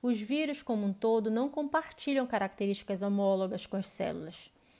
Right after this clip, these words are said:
Além disso, nem um único gene é compartilhado por todos os vírus ou linhagens virais.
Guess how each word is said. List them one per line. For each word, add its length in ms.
Além 360
disso, 500
nem 500
um 140
único 340
gene 360
é 20
compartilhado 840
por 260
todos 520
os 160
vírus 600
ou 180
linhagens 640
virais. 640